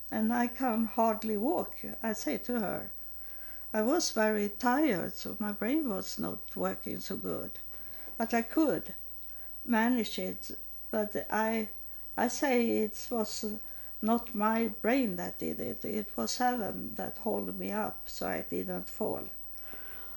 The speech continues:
And, uh, so I, I got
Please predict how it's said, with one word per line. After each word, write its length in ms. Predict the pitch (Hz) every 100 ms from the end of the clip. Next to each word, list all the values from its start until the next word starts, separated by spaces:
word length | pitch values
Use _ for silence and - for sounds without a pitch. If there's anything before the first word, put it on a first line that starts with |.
| -
And, 340 | - 233 214 214
uh, 300 | 202 208 214
so 440 | - 302 196 220
I, 320 | - 226 214 226 247 - - -
I 320 | 208 208 208 202 - -
got 480 | 196 214 - -